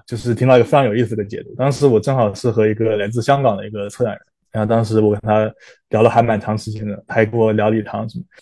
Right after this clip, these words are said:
我跟他说，我说：“礼堂其实就是 Mandarin，Man-，就是中-，普通话里面的这个大礼堂的意思。”他说：“哦？”他说他一直以为是广东话那个例汤，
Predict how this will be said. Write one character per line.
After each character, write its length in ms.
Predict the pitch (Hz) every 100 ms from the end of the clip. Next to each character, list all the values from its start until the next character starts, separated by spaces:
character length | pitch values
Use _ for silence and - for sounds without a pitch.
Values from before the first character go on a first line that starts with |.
| -
我 60 |
跟 60 | 117
他 160 | 123 120
说， 160 | 139
我 140 | 120 104
说 100 | 131
：“礼 120 | 120
堂 260 | 110 104 110
其 200 | - 117
实 200 | 110 107
就 160 | 143
是 380 | 120 117 104 90 _ _
Mandarin，Man-， 1160 | 123 120 123 123 127 117 98 90 _ - 113 123
就 120 | -
是 80 | 120 127 -
中-， 140 | 165
普 140 | - 117
通 180 | 127 131
话 220 | 151 131
里 140 | 120
面 120 | 107
的 160 | 104 104
这 140 | 104
个 80 | 107
大 220 | 107 127
礼 100 | 113
堂 180 | 104 98
的 80 | 101
意 140 | 110
思。” 140 | 107 - _ _ _ _ _
他 60 | 131
说 120 | 151 139
：“哦？” 260 | 151 208 _
他 80 | 151
说 80 | 165
他 180 | -
一 80 | 202
直 160 | 147 147
以 60 |
为 180 | 110 104
是 400 | 107 151 127 113 -
广 200 | 113 107
东 180 | 127 147
话 200 | 165 127
那 120 | 123
个 80 | 120
例 180 | 175 123
汤， 320 | - 127